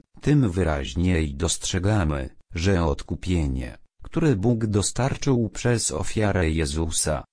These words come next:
ostatecznie ma mieć ogólnoświatowy zasięg.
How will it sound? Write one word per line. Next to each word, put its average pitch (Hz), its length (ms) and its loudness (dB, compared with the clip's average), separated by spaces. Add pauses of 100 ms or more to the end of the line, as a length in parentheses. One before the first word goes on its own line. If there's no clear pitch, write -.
(140)
ostatecznie 92 840 0
ma 87 260 2
mieć 82 420 2
ogólnoświatowy 82 1160 0
zasięg. 98 640 0